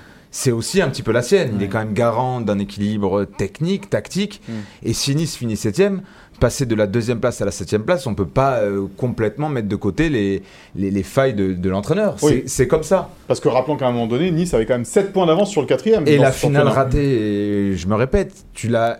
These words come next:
Speaker 1: tu la perds contre Nantes. Tu ne la perds pas contre le P S G, euh, une équipe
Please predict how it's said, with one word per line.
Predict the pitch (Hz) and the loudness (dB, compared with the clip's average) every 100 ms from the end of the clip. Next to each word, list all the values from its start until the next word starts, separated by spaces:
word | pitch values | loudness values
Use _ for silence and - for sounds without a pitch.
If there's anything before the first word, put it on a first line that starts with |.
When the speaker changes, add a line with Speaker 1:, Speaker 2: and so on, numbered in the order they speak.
| 117 | -8
Speaker 1:
tu | 110 | -2
la | 107 101 | 0 0
perds | 165 175 | 0 0
contre | 175 104 - 120 | -2 -6 -2 -2
Nantes. | 165 156 - - _ _ _ _ _ _ _ | 0 -4 -8 -16 _ _ _ _ _ _ _
Tu | 117 | -2
ne | 117 | 0
la | 92 | 0
perds | 92 87 | 0 0
pas | - 135 | 0 0
contre | 143 113 107 | 0 -4 -2
le | 95 | -2
P | - 92 | 0 0
S | 87 | 0
G, | 107 117 127 | 0 2 2
euh, | 107 95 90 87 87 87 | 2 0 0 -2 -2 -2
une | 90 | -2
équipe | 90 87 143 139 | -4 -4 -4 -2